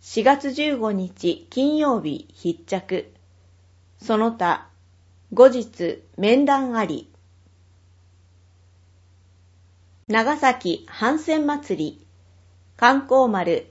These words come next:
体験クルーズ参加者募集。観光推進課、電話、八二九の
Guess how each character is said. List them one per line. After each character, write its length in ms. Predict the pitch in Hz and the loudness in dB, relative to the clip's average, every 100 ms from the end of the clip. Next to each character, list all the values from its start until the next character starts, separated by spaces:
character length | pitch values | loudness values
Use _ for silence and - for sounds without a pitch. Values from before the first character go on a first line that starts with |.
| _ | _
体 240 | 247 277 302 | 0 0 0
験 240 | 311 311 | -4 -4
ク 160 | - 285 | -4 -2
ル 80 | 285 226 | -2 -2
ー 20 | |
ズ 300 | 180 170 - | -2 -4 -4
参 320 | - 220 262 277 | -6 -2 0 -2
加 140 | 277 | -6
者 160 | 214 165 | -4 -4
募 120 | 165 | -6
集。 440 | - 165 147 - _ _ _ _ _ _ _ _ _ _ - | -6 -6 -6 -10 _ _ _ _ _ _ _ _ _ _ -2
観 240 | 247 277 | 0 0
光 200 | 277 294 | 2 0
推 280 | 285 - 262 | 0 -4 -6
進 260 | 247 226 208 | -4 -6 -6
課、 400 | - 160 - - _ _ _ _ _ 190 | -2 -2 -2 -12 _ _ _ _ _ 0
電 300 | 214 220 202 | 2 2 -2
話、 300 | 180 - - _ _ _ | -4 -4 -12 _ _ _
八 380 | - 208 214 294 | -2 0 0 -2
二 280 | 302 311 294 | 0 0 -2
九 300 | - 220 185 | -2 -2 0
の 300 | 165 165 | -2 -6